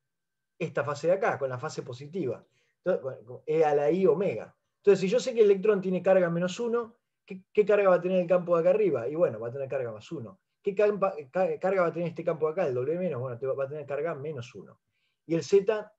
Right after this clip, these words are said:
y el A van a ser campos neutros, ¿tá?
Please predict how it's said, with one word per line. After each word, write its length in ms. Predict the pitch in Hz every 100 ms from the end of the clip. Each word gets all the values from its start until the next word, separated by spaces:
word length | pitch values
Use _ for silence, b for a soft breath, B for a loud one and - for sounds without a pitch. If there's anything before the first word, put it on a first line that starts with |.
| _
y 120 | 165
el 80 | 202
A 260 | 226 220 -
van 140 | 147 143
a 40 |
ser 160 | 131 131
campos 360 | 131 117 95
neutros, 520 | 101 73 _ _ _ _ _ _ _
¿tá? 300 | 135 175 196